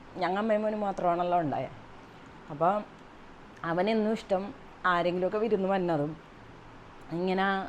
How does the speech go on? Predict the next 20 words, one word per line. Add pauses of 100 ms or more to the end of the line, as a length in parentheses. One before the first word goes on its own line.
(920)
ആരെങ്കിലുമൊക്കെ
വിരുന്ന്
വരുമ്പോൾ
നല്ല
ഫുഡ്
കൊടുക്കണത്
അവന്
ഭയങ്കര
ഇഷ്ടവും. (1300)
അപ്പം
അവൻ
അവൻ്റെ
കൂട്ടുകാരാണെങ്കിലും
പറയും, (760)
"ഏ, (1500)
അമ്മ (100)
എൻ്റെ
കൂട്ടുകാർ
വരും, (440)
അവർക്കിങ്ങനെ